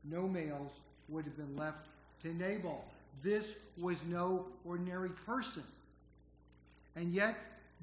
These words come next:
do we read anywhere of Nabal's love for her? Do we see anywhere in these verses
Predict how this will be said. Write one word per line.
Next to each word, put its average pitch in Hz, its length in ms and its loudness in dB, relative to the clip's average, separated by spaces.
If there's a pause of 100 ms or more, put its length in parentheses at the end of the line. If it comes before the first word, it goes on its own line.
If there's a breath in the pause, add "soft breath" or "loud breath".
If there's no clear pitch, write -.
(100)
do 208 160 6
we 226 240 4
read 240 320 2
anywhere 160 760 2 (680)
of 143 160 -4
Nabal's 170 600 2
love 165 300 0
for 160 100 -2
her? 135 200 -4 (1080 loud breath)
Do 185 100 6
we 196 140 4
see 202 240 2
anywhere 202 420 2
in 196 80 4
these 190 180 2
verses 202 680 0